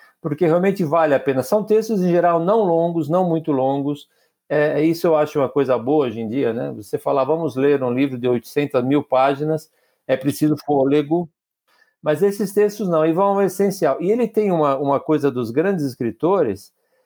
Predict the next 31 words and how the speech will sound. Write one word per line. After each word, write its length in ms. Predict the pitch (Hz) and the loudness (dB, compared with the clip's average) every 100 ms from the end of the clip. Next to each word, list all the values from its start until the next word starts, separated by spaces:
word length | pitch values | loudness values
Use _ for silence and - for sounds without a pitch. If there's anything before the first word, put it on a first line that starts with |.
| _ - | _ -2
que 80 | |
os 140 | 160 156 | -2 0
textos 440 | 190 196 202 170 | 0 0 0 0
dele, 260 | 135 135 123 | 2 0 0
desde 280 | 147 208 202 | 0 0 0
o 60 | |
começo 560 | - 147 127 147 156 127 | 0 -2 0 0 0 -2
até 240 | 113 135 | 0 0
os 180 | 131 107 | 0 0
últimos, 400 | 151 180 147 143 | -2 0 0 0
eles 240 | 165 170 | 0 0
têm 160 | - 196 | 0 0
diversas 600 | 180 156 208 208 208 170 | 2 2 0 0 -2 -2
formas 440 | - 185 185 147 | 0 2 2 0
de 60 | 120 | 0
apresentação. 680 | 123 123 113 110 117 - 120 | -2 -2 -4 -2 -2 -2 0
Ora 240 | 165 196 185 | 2 2 2
é 20 | |
uma 220 | 165 143 | 2 -2
carta, 560 | - 160 151 143 147 135 | 0 2 2 0 0 2
ora 220 | 139 135 | 2 2
é 20 | |
um 100 | 135 | -2
diário, 460 | 123 131 139 131 113 | 0 2 2 0 -4
como 200 | 120 120 | -6 -4
diz 180 | 123 | -2
O 80 | 113 | -2
Diário 300 | 104 117 120 | 0 2 2
do 160 | 117 110 | -2 -2
Velho 240 | 120 117 | 0 0
Louco. 240 | 107 131 | -2 -2